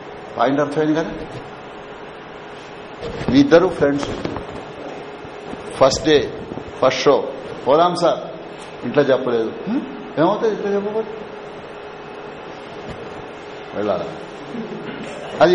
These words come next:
నాకు తెలియదు, మీకు తెలుస్తుంది. ఊరికే ఎగ్జాంపుల్ చెప్పాను, అవునా?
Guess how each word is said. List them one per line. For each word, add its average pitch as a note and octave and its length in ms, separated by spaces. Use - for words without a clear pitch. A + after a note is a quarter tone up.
నాకు F3 200
తెలియదు, C#3+ 280
మీకు G#3+ 200
తెలుస్తుంది. - 400
ఊరికే D#3+ 260
ఎగ్జాంపుల్ D3+ 460
చెప్పాను, A2 520
అవునా? D3+ 180